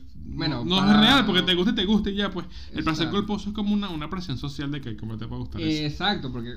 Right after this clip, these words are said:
Speaker 1: porque vamos a partir de la idea de que tú eres, eh, parte de lo que también te rodea.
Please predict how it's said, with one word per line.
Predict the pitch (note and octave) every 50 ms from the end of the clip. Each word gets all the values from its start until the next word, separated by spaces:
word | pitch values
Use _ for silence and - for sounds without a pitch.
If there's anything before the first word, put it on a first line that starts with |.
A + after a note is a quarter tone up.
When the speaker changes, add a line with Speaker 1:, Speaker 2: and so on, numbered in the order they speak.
| B2+ C3+
Speaker 1:
porque | C3+ C3 C3+ B2+ A2+
vamos | B2 B2+ B2 B2+ C#3 D3+ E3 D#3+ - - - - -
a | - D3 D3+ C#3+
partir | C#3+ C#3 C#3 - C#3 C#3 D3+
de | E3 F3
la | F3 D3+ C#3
idea | C3+ C3+ C#3 D3+
de | E3 F3 E3+
que | - E3 D3 C#3+ C#3 C3+ C3 C3 B2 A#2+ A#2+ A#2 A#2 A#2+ -
tú | D3+ D3 D3 D3+
eres, | D#3 D#3+ E3 F3 F#3 F#3+ G3 G3+ G#3+ G#3 - - - - - -
eh, | C#3 C#3 C3 B2+ B2+ B2 A#2 - -
parte | - C3 C3 C3+ - E3+
de | E3+
lo | F3 E3
que | D3
también | C#3 C#3+ C3 C3 B2+ B2
te | - C#3+
rodea. | D3 D3+ B2 A2+ A#2 A#2 A2+ G#2 G#2+